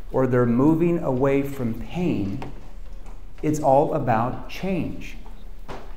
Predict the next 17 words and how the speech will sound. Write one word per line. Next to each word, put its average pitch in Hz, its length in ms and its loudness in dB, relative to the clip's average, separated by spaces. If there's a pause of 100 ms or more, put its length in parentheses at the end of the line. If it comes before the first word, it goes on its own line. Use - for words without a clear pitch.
(340)
So 165 120 2
it's 160 80 2
about 151 220 4
how 214 360 2
good 185 340 4
you 131 200 2
are 104 280 0 (280)
at 147 180 2
getting 202 320 4
your 190 180 2
prospects - 960 -2
to 143 120 -4
view 117 540 2
that 131 200 2
in 127 260 2
their 165 280 4
mind, 147 440 0